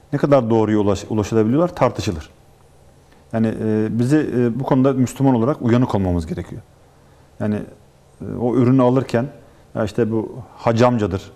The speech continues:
e, bak Müslüman adamı benziyor, düzgün üretmiştir, e, veya işte bu adam, e, İslam'ın yapısı yok, e, kötü bir ürün üretmiştir." E, algısı da doğru değil. Önemli olan, e, gimdes bunu bugün başarıyor,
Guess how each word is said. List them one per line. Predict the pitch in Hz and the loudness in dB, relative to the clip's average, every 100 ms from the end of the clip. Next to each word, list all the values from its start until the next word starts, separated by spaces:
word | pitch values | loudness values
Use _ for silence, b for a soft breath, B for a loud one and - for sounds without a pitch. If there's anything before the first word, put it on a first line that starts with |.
| - b b - | -20 b b -10
e, | 104 107 | -8 -4
bak | 113 - | -4 -4
Müslüman | 107 - 123 | -6 0 2
adamı | 117 110 117 104 | 2 2 2 0
benziyor, | 98 90 98 - B B - | 0 0 -2 -4 B B -2
düzgün | 113 131 | 2 4
üretmiştir, | 120 107 107 - 139 - B B - 104 | 4 2 -2 -2 -4 -4 B B -16 -8
e, | 104 101 | -6 0
veya | 120 120 | 2 2
işte | - 123 104 - - | 2 0 -2 -4 -2
bu | 113 | 0
adam, | 120 | 0
e, | 110 117 110 110 110 107 107 - 90 - - | -2 -4 -4 -2 -2 -4 -8 -12 -18 -14 -12
İslam'ın | - 120 117 | -4 2 4
yapısı | 117 110 - 123 | 4 2 -2 0
yok, | 110 - B B B B _ 107 | 0 -2 B B B B _ -6
e, | 107 - | -4 -6
kötü | - 123 127 | -4 0 4
bir | |
ürün | 120 117 | 4 4
üretmiştir." | 110 107 101 - 175 - b b _ | 2 0 -4 -4 -6 -8 b b _
E, | |
algısı | - 117 127 131 - | -4 0 2 2 2
da | 104 | 2
doğru | 98 92 | 2 0
değil. | 85 87 - B B B B | -4 -8 -12 B B B B
Önemli | 131 160 170 | 0 2 4
olan, | 139 135 | 4 2
e, | 104 113 110 113 113 113 - - | 0 -2 0 0 -2 -4 -8 -2
gimdes | 147 147 123 | 2 2 2
bunu | 131 | 2
bugün | 120 127 123 | 2 2 2
başarıyor, | 135 143 113 | 0 0 0